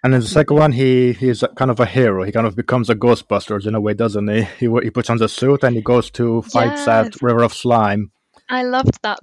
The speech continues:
Speaker 2: bit at the end when he was like, "I helped, I helped, I'm a Ghostbuster now." <laughs>
Speaker 1: He said, he thought he did it by himself.
Speaker 2: Yeah, that was great charac-, that was a great character arc from him being absolutely terrified and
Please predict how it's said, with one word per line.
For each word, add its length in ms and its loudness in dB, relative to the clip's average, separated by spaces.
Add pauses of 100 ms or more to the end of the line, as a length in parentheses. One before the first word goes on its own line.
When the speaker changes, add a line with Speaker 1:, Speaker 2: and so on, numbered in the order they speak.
Speaker 2:
bit 160 -10
at 160 -12
the 140 -6
end 180 -2
when 100 -2
he 220 -2
was 140 -8
like, 200 -12
"I 60 -6
helped, 580 -4
I 60 -4
helped, 520 -10
I'm 180 -6
a 40 -8
Ghostbuster 580 -12
now." 360 -2
<laughs> 320 -10
Speaker 1:
He 160 -2
said, 240 0 (240)
he 60 0
thought 260 2
he 60 0
did 160 2
it 80 2
by 120 4
himself. 600 0 (340)
Speaker 2:
Yeah, 460 -4 (100)
that 160 0
was 120 -8
great 280 -8
charac-, 340 -6 (120)
that 120 -8
was 100 -12
a 40 -14
great 240 -8
character 520 -8
arc 420 -8
from 160 -6
him 220 -10
being 280 -8
absolutely 340 -14
terrified 680 -8
and 420 -10